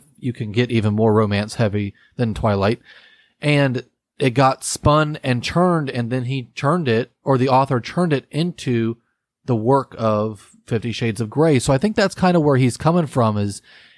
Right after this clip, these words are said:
if you're wanting to become a professional writer, to, to, you have to do your own stuff. You can't just write in the world of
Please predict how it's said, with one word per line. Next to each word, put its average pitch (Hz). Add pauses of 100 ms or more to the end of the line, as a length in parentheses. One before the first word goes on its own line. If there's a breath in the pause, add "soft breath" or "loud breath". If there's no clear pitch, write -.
if 151
you're 160
wanting 175
to 160
become 147
a 131
professional 117
writer, 110 (1300 soft breath)
to, 139 (140)
to, 135
you 143
have 156
to 139
do 147
your 131
own 135
stuff. 120
You 123
can't 143
just 120
write 127
in 127
the 117
world 117
of 107